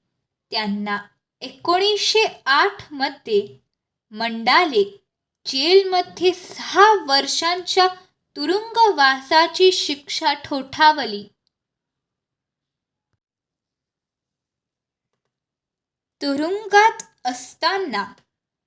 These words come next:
त्यांनी गीता रहस्य हा ग्रंथ लिहिला, जो भारतीय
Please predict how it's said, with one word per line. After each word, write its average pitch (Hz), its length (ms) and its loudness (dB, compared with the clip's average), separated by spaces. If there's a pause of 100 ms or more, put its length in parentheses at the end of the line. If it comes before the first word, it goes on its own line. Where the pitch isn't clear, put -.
(520)
त्यांनी 330 580 -4 (720)
गीता 262 560 -4 (140)
रहस्य 254 680 -2 (840)
हा 285 220 2 (160)
ग्रंथ 302 460 0
लिहिला, 277 720 4 (1200)
जो 311 540 2 (500)
भारतीय 294 800 2